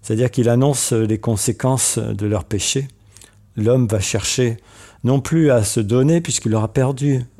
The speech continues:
énormément, il aura perdu le sens du don, le sens que, du corps comme don. Et donc, euh, il va rentrer dans, il a la concupiscence, c'est-à-dire le désir de prendre, et le désir de dominer va en-, entrer en lui, et il aura ce désir de dominer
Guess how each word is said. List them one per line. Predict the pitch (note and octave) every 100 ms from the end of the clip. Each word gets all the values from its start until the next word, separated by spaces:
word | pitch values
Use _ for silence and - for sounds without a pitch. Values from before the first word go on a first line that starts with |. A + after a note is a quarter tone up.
| -
énormément, | B2 A#2+ A#2 B2+ C#3 D3 -
il | A#2
aura | G2+ G#2
perdu | A2+ G#2+ A2 B2 G#2+ - - - -
le | A2+
sens | G2+ B2+ A#2+
du | G#2 A2
don, | G#2 A#2 D#3+
le | D3 G#2
sens | - A#2 A2+
que, | - G#2+ A2+
du | G2+ G#2
corps | - - A#2+ C3+ -
comme | A2 G#2+
don. | G2 A2+ D3+ - - - _ - _ _ -
Et | G#2
donc, | A#2 A2 -
euh, | A#2 A2+
il | A2+ B2+ A#2+
va | A2
rentrer | A#2 A#2+ - D3
dans, | C#3+ A#2 A2+ - F#2 -
il | C3+ G#2+
a | A2+
la | A2+
concupiscence, | - B2+ - A2+ A2+ - C#3 C#3
c'est-à-dire | A2+ G#2+
le | G#2+ G#2
désir | A2 A2 G2+ B2
de | G2+
prendre, | G2+ - A#2+ D3+ C#3 - - - - - _
et | G#2+
le | A2
désir | G#2 A#2 A#2 A#2+
de | A2+
dominer | G#2+ A#2 A#2 A2+ A#2 C3+
va | G#2+
en-, | G#2 G#2 -
entrer | C3 G#2 - A2+
en | G#2+
lui, | G#2 G#2 D3+
et | A#2+
il | G#2
aura | G2 G#2+
ce | -
désir | G#2 G#2 A2 A2
de | G#2
dominer | G2 A2 G#2 G#2 B2